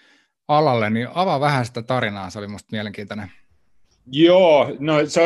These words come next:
Speaker 2: se oli jopa niinku se tarina, mitä mä siinä jaoin, niin se, se alkoi oikeastaan ehkä keskivälistä. Et mun mielestä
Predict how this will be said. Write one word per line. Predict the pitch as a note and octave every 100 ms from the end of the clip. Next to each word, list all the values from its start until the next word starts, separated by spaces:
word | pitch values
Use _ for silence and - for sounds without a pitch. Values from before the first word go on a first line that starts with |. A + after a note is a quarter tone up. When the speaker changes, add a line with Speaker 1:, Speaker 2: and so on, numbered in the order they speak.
| F3+
Speaker 2:
se | D3+ F3
oli | F#3
jopa | F3+ E3+
niinku | D#3+ D3+ C#3
se | - -
tarina, | D3+ C#3+ C3 B2+
mitä | B2 B2
mä | B2
siinä | D#3 C#3+ A#2+
jaoin, | A2+ A2 A2
niin | G#2+
se, | - A2+ A2
se | A2+ A2
alkoi | A2 G#2+ A2 G#2 -
oikeastaan | G2 G2+ G#2+ G#2 - G2+ G2+ G2
ehkä | G2+ F#2+
keskivälistä. | B2+ A#2+ - A2 F#2 F#2 F2+ - F2+
Et | F2+
mun | G#2
mielestä | A2+ A2+ G#2+ - G2+